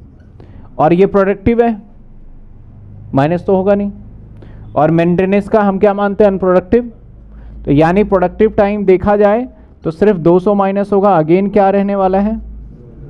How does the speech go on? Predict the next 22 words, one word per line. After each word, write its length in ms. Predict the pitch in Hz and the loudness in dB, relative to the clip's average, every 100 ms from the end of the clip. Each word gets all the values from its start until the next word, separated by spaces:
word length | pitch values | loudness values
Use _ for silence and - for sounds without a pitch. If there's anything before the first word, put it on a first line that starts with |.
| - - - - - | -18 -18 -20 -18 -8
दो 160 | 120 - | -6 -6
सौ। 140 | - - - - - - - - | -10 -20 -20 -20 -20 -20 -14 -2
पहले 180 | 147 135 | 0 0
बताइए 280 | 107 98 85 | 0 -2 -2
आप, 180 | 73 - - - - | -4 -10 -20 -20 -2
productive 420 | 151 160 170 220 | 2 2 2 0
time 260 | 214 214 220 | 2 2 2
कितने 320 | 214 208 220 | 0 0 0
का 80 | 214 | 2
बोला 220 | 208 208 | 2 2
इसने? 340 | 208 202 226 285 - - - - - _ _ - - - - - _ _ - - - - - | 2 0 -2 -2 -8 -20 -20 -20 -20 _ _ -20 -20 -20 -20 -20 _ _ -20 -20 -20 -20 -2
ये 100 | 190 | 0
productive 460 | 196 190 190 233 233 | 2 0 0 -2 2
बोला, 220 | 233 247 | 2 2
unproductive 500 | 247 226 190 185 196 | 2 2 0 0 0
बोला 240 | 147 110 | 2 0
है? 120 | 80 - - - - _ - 143 143 - - - - - - - | -2 -10 -20 -20 -20 _ -20 -20 -20 -20 -20 -20 -20 -20 -20 -12
Setup 440 | 180 180 220 220 | -6 -2 -2 -2
time 360 | 226 214 226 220 | -2 0 -2 -2
taken 340 | 226 202 226 214 | -2 0 0 2
as 180 | 196 | 2
a 100 | 190 | 2